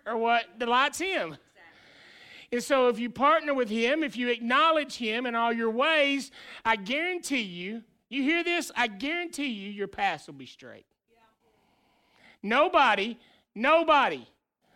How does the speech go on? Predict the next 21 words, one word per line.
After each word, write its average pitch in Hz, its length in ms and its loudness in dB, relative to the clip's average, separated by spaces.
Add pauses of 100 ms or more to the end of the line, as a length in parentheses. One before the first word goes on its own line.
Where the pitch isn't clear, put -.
(420)
you 214 140 -4
want 269 140 4
a 262 40 0
formula? 294 560 2
You 254 140 -2
want 254 160 -2
a - 20 -4
guarantee 285 680 -2
from 294 200 -6
church? 311 400 2 (300)
Nobody 269 640 4
who 240 140 -2
acknowledges 262 720 0
him 208 360 -2 (240)
in 214 140 -2
all 254 240 4
their 262 160 4
ways 202 460 0 (240)
finds 240 320 4
themselves 202 480 -6
lost. 143 500 -8